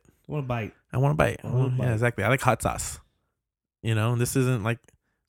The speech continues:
Speaker 2: I want my bourbon to kinda have a little kick to it. This doesn't
Speaker 1: Yeah.
Speaker 2: have, that doesn't do that for me.
Speaker 1: Yeah.
Speaker 2: It's vanilla ice cream.
Speaker 1: <laughs>
Speaker 2: And this is actually one of the first bourbons that actually has vanilla and honey in it.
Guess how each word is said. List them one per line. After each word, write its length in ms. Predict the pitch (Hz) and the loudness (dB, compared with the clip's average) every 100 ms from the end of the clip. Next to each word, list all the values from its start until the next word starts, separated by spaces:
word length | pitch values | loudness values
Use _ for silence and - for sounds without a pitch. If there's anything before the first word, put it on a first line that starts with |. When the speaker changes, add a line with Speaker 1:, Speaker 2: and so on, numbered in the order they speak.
| - | -4
Speaker 2:
I 40 | |
want 160 | 107 104 | -2 0
my 60 | 120 | 2
bourbon 320 | 110 104 98 | 2 0 -2
to 140 | 95 | -6
kinda 200 | - 110 | -2 0
have 120 | 107 | 0
a 20 | 104 | 0
little 220 | 98 98 | -2 -4
kick 200 | - - | -6 -8
to 120 | 95 | -6
it. 120 | 85 - | -8 -8
This 120 | 123 | -6
doesn't 180 | 113 101 | -4 0
Speaker 1:
Yeah. 60 | 107 | 0
Speaker 2:
have, 120 | 104 | 0
that 100 | 101 | -2
doesn't 200 | 110 98 | -2 -4
do 120 | 95 | -6
that 100 | 95 | -6
for 100 | - | -8
me. 220 | 95 95 - _ _ | -8 -10 -12 _ _
Speaker 1:
Yeah. 200 | 196 - | -16 -10
Speaker 2:
It's 80 | - 120 | -2 2
vanilla 240 | 117 107 | 2 2
ice 160 | 95 - | -2 -4
cream. 180 | 78 - - _ _ | -6 -10 -16 _ _
Speaker 1:
<laughs> 0 | 147 - | -12 -10
Speaker 2:
And 80 | - - | -8 4
this 180 | 139 185 | 6 6
is 60 | |
actually 200 | 165 - | 4 2
one 80 | 127 | 0
of 60 | 117 | 2
the 60 | - | 4
first 180 | 127 | 4
bourbons 220 | 123 127 113 | 4 4 4
that 160 | 101 | 2
actually 200 | 104 107 | 2 2
has 380 | 90 107 110 95 | 4 6 6 4
vanilla 320 | 104 101 101 | 2 2 2
and 140 | 98 107 | 2 2
honey 180 | 120 | 2
in 80 | 92 | 2
it. 160 | 90 | -2